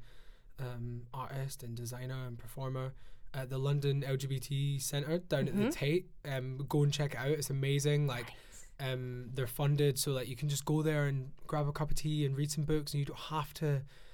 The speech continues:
Speaker 1: like, spend loads of money or anything. It's
Speaker 2: Mm-hmm.
Speaker 1: our space, and you can just go and enjoy it. So that was great. And they do events every day.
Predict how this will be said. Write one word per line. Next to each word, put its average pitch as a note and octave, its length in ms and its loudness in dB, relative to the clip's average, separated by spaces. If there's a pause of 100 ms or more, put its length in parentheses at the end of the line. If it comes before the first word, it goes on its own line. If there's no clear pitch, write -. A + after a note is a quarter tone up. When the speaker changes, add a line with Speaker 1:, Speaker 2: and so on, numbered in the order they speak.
(200)
Speaker 1:
like, C3+ 200 -8
spend D3+ 280 -2
loads D3 120 -2
of D3+ 80 0
money D#3+ 360 6
or D#3 80 6
anything. D3+ 220 2
It's C#3 160 4
Speaker 2:
Mm-hmm. D3 160 0
Speaker 1:
our D3+ 80 6
space, D3+ 480 2
and C#3 120 -2
you C3 60 -2
can D3 120 -2
just C3+ 200 -6
go D3 280 4
and C3 240 0 (480)
enjoy C#3+ 280 4
it. E3+ 160 4
So D#3 100 4
that D3+ 120 8
was C#3+ 100 2
great. C#3 220 2
And D3 140 4
they D3+ 60 8
do D#3+ 180 8
events D3 340 4
every C3+ 220 0
day. A#2+ 240 -6